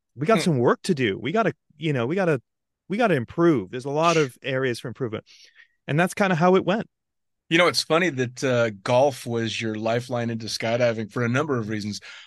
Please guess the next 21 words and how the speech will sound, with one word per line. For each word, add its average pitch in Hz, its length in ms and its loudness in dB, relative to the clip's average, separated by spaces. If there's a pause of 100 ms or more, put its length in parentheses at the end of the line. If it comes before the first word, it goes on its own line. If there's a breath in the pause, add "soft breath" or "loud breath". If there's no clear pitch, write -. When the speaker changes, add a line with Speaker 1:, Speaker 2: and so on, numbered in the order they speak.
(120 loud breath)
Speaker 2:
One, 147 360 2
because 123 300 -4
that 135 180 0
was 131 140 0
always 131 220 2
the 117 140 -2
old 113 140 0
joke. 123 400 -2 (260 loud breath)
If 113 100 -4
you're 123 80 0
no 131 120 2
good 131 160 2
at 120 100 -2
skydiving, 123 480 0
you 110 80 -2
better 107 180 -4
take 120 220 -6
up 107 180 -4
golf, 120 440 0
right? 120 280 0
<laughs> 190 60 4